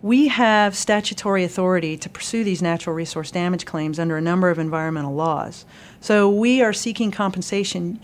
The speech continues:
usually cooperatively, but sometimes through litigation, from the companies that are responsible for releasing the contaminants into the environment. And part of the compensation to the public, in addition to paying for or implementing the restoration projects,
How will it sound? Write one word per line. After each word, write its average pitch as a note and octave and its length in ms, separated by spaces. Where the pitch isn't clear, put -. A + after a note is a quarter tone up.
usually G3 300
cooperatively, G3 920
but F3+ 200
sometimes G3 440
through G#3 200
litigation, F#3+ 760
from F3+ 400
the F3+ 60
companies G3 500
that F3 120
are E3+ 100
responsible E3+ 720
for E3+ 280
releasing G3 420
the F3+ 100
contaminants D#3+ 680
into E3+ 260
the E3 80
environment. E3 580
And F3 140
part A3+ 200
of G#3 40
the F#3+ 60
compensation F#3+ 840
to - 100
the E3 80
public, E3 540
in G3 120
addition G#3 280
to F#3 60
paying G3 380
for F3 460
or E3 200
implementing F3+ 460
the D#3 80
restoration F3+ 560
projects, D#3 580